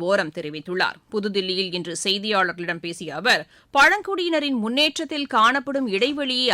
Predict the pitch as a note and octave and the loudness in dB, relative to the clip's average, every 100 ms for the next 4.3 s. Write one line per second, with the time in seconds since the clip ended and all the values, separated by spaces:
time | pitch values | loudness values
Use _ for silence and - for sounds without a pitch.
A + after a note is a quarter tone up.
0 | D3+ F3+ A#3+ - D4 D#4 A#3 A3+ A3+ F#3+ | 2 2 -4 -2 -4 0 0 2 2 2
1 | A#3 C#4 C#4+ C#4 C4+ C#4+ C#4+ D4+ D#4+ C#4 | 2 -2 -4 -2 -2 0 -2 0 -2 -2
2 | G#3 C4+ C4 B3 A#3+ A#3+ A3 D3 F3 A#3 | -2 -2 -2 -2 -2 -4 -2 -2 -6 -6
3 | B3 A#3 F#3+ F3 E3+ D#3+ D#3+ - C#3+ D#3+ | -6 -4 -4 -4 -4 -4 -6 -12 -12 -8
4 | E3+ - | -6 -8